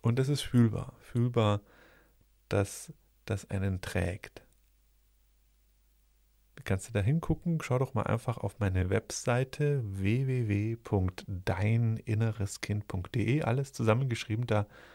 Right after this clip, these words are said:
findest du alle Informationen zum Live-Online-Seminar. Es ist kostenlos, unverbindlich, also du kannst nur gewinnen.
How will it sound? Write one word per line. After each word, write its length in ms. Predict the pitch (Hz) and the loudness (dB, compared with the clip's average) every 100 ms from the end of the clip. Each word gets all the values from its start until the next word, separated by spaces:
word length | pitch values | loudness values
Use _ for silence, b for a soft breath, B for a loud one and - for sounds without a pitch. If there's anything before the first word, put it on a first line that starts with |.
| B B | B B
findest 560 | - - 104 110 - - | -18 -4 -2 0 -4 2
du 280 | 101 98 B B B B B - | 4 4 B B B B B 0
alle 240 | 98 98 | 2 4
Informationen 920 | 101 - 95 98 - 95 90 87 85 - b b - | 0 -2 -2 0 -2 0 2 2 -2 -8 b b -8
zum 140 | 92 | -2
Live-Online-Seminar. 1040 | 85 82 107 87 82 82 92 90 92 95 101 | -2 -2 -2 0 0 -2 -6 -6 -6 -8 -6
Es 60 | |
ist 320 | 104 - - | -6 -8 -14
kostenlos, 760 | - 110 - 110 107 104 104 - _ | 2 2 4 -2 0 0 -2 -6 _
unverbindlich, 880 | 107 107 104 - 87 - 90 90 B B B B B | 0 2 0 2 0 2 0 0 B B B B B
also 160 | 101 101 | -6 -4
du 80 | |
kannst 400 | - 87 82 - b b b b b - | -2 -4 -4 -10 b b b b b -6
nur 420 | 95 87 87 90 _ - | 0 0 0 -4 _ -6
gewinnen. 400 | 104 92 85 87 | -2 0 0 -2